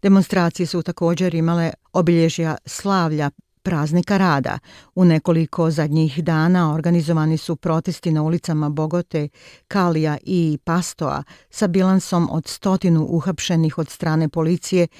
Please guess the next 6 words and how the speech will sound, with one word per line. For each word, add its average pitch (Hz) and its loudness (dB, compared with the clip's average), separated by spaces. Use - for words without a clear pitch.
i 233 2
preko 165 -2
dvije 151 0
stotine 160 -2
ranjenih 151 -2
policajaca. 160 -2